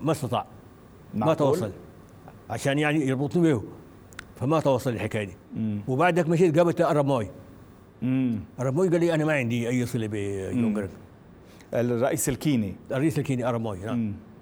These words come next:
Speaker 2: ماذا كنت تريد أن تطرح عليه لو التقيته؟
Speaker 1: أنا يعني نتكلم عن ال-،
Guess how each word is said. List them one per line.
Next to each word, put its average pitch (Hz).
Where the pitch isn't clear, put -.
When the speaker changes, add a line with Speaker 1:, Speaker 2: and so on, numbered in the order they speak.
Speaker 2:
ماذا 202
كنت 196
تريد 156
أن 135
تطرح 139
عليه 120
لو 110
التقيته؟ 107
Speaker 1:
أنا 156
يعني 135
نتكلم 143
عن 135
ال-، 117